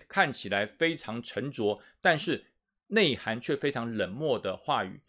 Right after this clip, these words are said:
那这样子对整个防疫是没有好处的，那更不要谈到政-，政治。我最不喜欢把政治跟防疫绑在一起，我觉得政治归政治，防疫归防疫。可是到了这个关键点，这个关键点，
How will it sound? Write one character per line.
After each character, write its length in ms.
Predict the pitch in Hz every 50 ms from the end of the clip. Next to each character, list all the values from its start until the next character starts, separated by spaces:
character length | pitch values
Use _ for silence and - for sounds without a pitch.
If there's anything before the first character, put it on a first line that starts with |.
| _ _ _ _
那 140 | - 175 170
这 100 | - 208
样 100 | 170 -
子 120 | 110 104
对 280 | - - - 196 139 107
整 320 | - _ - 143 113 101
个 140 | 90 107 98
防 220 | - 101 101 120
疫 80 | 135 113
是 160 | - - 165
没 100 | 123 113
有 100 | 117 135
好 200 | 123 - 98 92
处 180 | - - 131 104
的， 180 | 90 87 - _ - - _
那 180 | 151 147 131 113 -
更 180 | - 185 143 110
不 80 | 95 113
要 120 | 113 104
谈 120 | - 98
到 80 | 98 101
政-， 260 | 101 - 143 107 95 90
政 240 | - 147 120 101
治。 200 | 95 - 110 95 -
我 100 | 101 117
最 160 | 117 - 165
不 100 | - -
喜 160 | 147 - - 98
欢 180 | 98 113 113
把 120 | 95 95 -
政 200 | - 175 139 110
治 120 | - 113
跟 140 | 104 113 107
防 180 | - 90 101
疫 80 | 107 107
绑 180 | - - 90 92
在 120 | 101 101
一 100 | 101 101
起， 240 | 98 - - - - -
我 120 | - 107
觉 140 | 101 - 110
得 80 | 98 90
政 240 | - - 233 190 143
治 120 | - 151
归 140 | 123 135 127
政 200 | - 139 110 95
治， 200 | 98 101 - _ _
防 160 | - 107 120 139
疫 60 | 135
归 180 | - 120 117
防 200 | 110 - 92 92
疫。 160 | 107 101 - _ _ _ _
可 140 | - - 139
是 280 | 143 - 214 139 - - _ _ _ _ -
到 120 | 180 170
了 220 | 147 123 104 - _
这 180 | - - 226 175
个 120 | 123 110
关 300 | 92 - 143 139 139 143
键 240 | 135 156 143 117 101
点， 200 | 95 98 87 - -
这 140 | - 202
个 100 | 156 127
关 220 | - - 135 135 139
键 180 | 135 131 110
点， 180 | 95 95 85 -